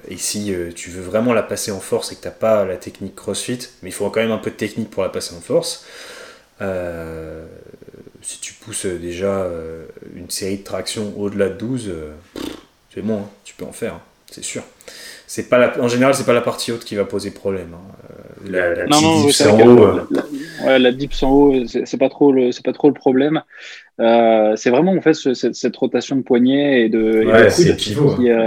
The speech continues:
Speaker 2: euh, qui, qui, ouais, c'est ça, qui, euh, qui pose problème. Après, ouais, c'est,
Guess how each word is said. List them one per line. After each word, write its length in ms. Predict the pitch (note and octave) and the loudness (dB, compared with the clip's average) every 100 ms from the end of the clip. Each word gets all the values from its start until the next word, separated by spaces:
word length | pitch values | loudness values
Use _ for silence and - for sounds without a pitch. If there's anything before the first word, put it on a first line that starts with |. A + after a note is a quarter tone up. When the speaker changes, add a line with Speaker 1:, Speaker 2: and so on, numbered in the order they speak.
| A2+ A2+ A2+ | 2 0 -4
Speaker 2:
euh, 40 | A#2 | -6
qui, 240 | - C3 | -4 -6
qui, 120 | - C3 | -4 0
ouais, 160 | B2 | 0
c'est 140 | A#2+ A#2+ | 0 2
ça, 140 | B2 | 2
qui, 320 | - A#2+ A#2 | 2 2 2
euh, 100 | A2 | 2
qui 120 | G#2 | -2
pose 200 | - A#2+ | -4 -4
problème. 460 | - A#2+ C3 D3+ A#2+ | 0 0 2 0 -2
Après, 200 | C3 - C#3 | -6 0 2
ouais, 140 | C3+ | 2
c'est, 100 | B2 | -2